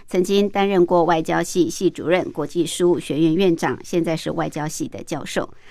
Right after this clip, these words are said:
好，李教授特别跟我们谈有关于美国总统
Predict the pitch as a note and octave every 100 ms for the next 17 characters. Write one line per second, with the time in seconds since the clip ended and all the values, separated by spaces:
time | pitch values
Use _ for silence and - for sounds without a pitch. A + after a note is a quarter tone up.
0 | - - A3 G3+ G#3+ G#3 G#3+ G3 G#3+ F#3
1 | E3+ F3 E3 D3+ C#3+ D#3 F3 - D3+ D3+
2 | F3 G3 G3+ - - - C#3 - D4 F4
3 | G3+ F#3 G3+ F3+ E3 E3+ F3 F#3+ D3